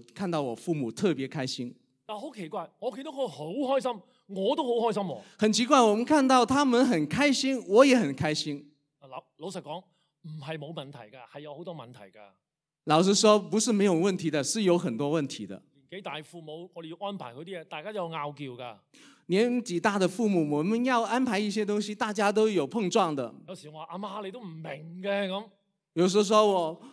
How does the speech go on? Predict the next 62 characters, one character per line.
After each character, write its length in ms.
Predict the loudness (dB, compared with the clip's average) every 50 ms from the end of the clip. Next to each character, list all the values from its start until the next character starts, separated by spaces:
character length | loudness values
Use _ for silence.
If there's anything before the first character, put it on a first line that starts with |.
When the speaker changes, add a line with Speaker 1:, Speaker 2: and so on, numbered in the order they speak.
| _ _
Speaker 1:
：“妈， 400 | -8 0 2 4 4 6 4 4
你 160 | 2 0 -2
都 140 | 0 0 -2
不 180 | 0 0 0 0
明 220 | 2 2 2 4 4
白 160 | 4 2 4
的。” 180 | 2 0 -4 -6 -16 -20 -20 _ _
Speaker 2:
廣 120 | -14 -12
東 160 | -10 -10 -8 -8
話 160 | -8 -10 -10
就： 100 | -12 -16 -18
「你 60 | -16
都 100 | -16 -14
唔 140 | -16 -16 -18 -20 -20 -12 -10
化 360 | -8 -6 -4 -6 -6 -8 -10
嘅。」 160 | -12 -16 -20 _ _ _ _ _ _ _ _ _ _ _ _ _ _ _ _ _ _ _
Speaker 1:
啊， 360 | -12 -6 -4 -2 -2 -4 -4 -8 -4 0
國 180 | 4 4 6
語 160 | 6 6 4 4
就 200 | 4 4 2 2
是 440 | 0 -2 -2 0 0 0 0 -2 -6 -8 -14 -12 -8
你 80 | -8 -8
不-， 140 | -8 -10 -20 -20 _ _ _
看 160 | -2 -2 -2 -2
不 80 | -4 -2
開 220 | 0 0 0 0
的。 180 | -2 -4 -6 -8 _ _ -20 -20 -20 -20 -20
Speaker 2:
看 160 | -16 -16 -16
不 60 | -16 -16
開， 100 | -18 -18 -14
對， 100 | -16 -16
對， 100 | -16 -16 -18 -20 -20 _
對。 140 | -20 -20 -20 _ _
<laughs> 240 | _ -20 -20 -20 _ _
即 80 | -14 -14
係， 100 | -14 -14 _ _ _ _
即 100 | -16 -14
係 60 | -10 -10
話， 180 | -10 -10 -12 _ _ _ _ _
其 120 | -12 -10 -8
實 120 | -6 -8 -8 _ _
都 100 | -10 -6
有， 100 | -6 -6 -6 -8 _ _
有， 160 | -10 -10 -10 -10 _ _ _
大 100 | -14 -12
家 100 | -10 -8
有 100 | -8 -8 -10
啲 80 | -8 -8
矛 240 | -8 -8 -8 -12
盾 280 | -10 -8 -8 -6 -6 -6
㗎 100 | -4 -4
嘛。 200 | -4 -6 -8 -8 _ _ _ _ _ _
Speaker 1:
其 100 | 0 2
实 80 | 2 4
大 140 | 4 4 4 4
家 140 | 4 4 6
有 140 | 6 6 4
一 40 |
些 180 | 4 2 0 0
矛 240 | 0 2 2 2 4
盾 220 | 4 4 2 2
的。 220 | 0 -2 -6 -10